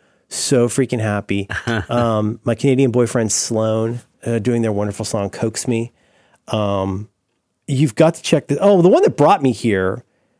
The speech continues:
Speaker 1: the song that, in my opinion, has aged better than any other song of the new wave era is Overkill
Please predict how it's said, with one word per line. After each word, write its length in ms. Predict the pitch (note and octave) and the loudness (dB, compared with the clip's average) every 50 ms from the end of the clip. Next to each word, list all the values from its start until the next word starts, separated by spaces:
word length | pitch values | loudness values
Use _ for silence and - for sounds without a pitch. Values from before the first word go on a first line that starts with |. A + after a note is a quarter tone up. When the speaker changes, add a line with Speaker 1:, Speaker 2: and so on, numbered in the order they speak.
| _ _ _ | _ _ _
Speaker 1:
the 80 | - C#3 | -4 -2
song 320 | - - A#3+ B3 C4 C4 | 2 4 6 6 6 6
that, 100 | A3+ G3+ - F3+ | 4 4 4 4
in 100 | G3 G3+ | 6 6
my 140 | G3 E3+ | 6 6
opinion, 460 | D#3 C#3+ B2+ - - C#3 B2+ A2+ A2 G#2+ | 4 2 2 0 -2 0 0 0 0 0
has 260 | A2+ B2 B2 A#2+ - - | 0 -2 -2 -4 -2 -2
aged 440 | C#3+ C#3+ C3+ C3 B2 G#2+ G#2 - | 0 2 2 2 0 -2 -4 -2
better 280 | - C3 A#2+ A#2 A2+ A2 | 0 2 2 2 2 0
than 200 | G2+ A2+ A2 G#2 - - | 0 0 -2 -4 -2 0
any 240 | D3 C#3 C3+ C#3+ | 2 2 2 2
other 240 | B2 B2 A#2 A#2 A2 | 2 0 0 0 -2
song 400 | - - - A#2+ A#2 A2+ A2+ A2+ - | -4 -4 -2 -2 0 -2 -2 -4 -2
of 180 | - B2+ B2+ A#2+ | -2 -2 0 0
the 60 | C3 | 0
new 140 | B2+ B2 A#2 | 2 2 2
wave 260 | A2+ A2 A2 G#2 G2+ | 2 2 0 0 0
era 320 | A2 G#2 G#2 G#2 G#2 G#2+ - | 0 0 0 0 0 -2 -2
is 220 | - A2 G#2+ G2+ G2+ | -2 -2 -2 -2 -2
Overkill 600 | A#2 A#2 G2+ G#2+ G2+ - - G2+ F#2 F#2+ - | -4 -4 -4 -4 -6 -4 -4 -4 -4 -4 -8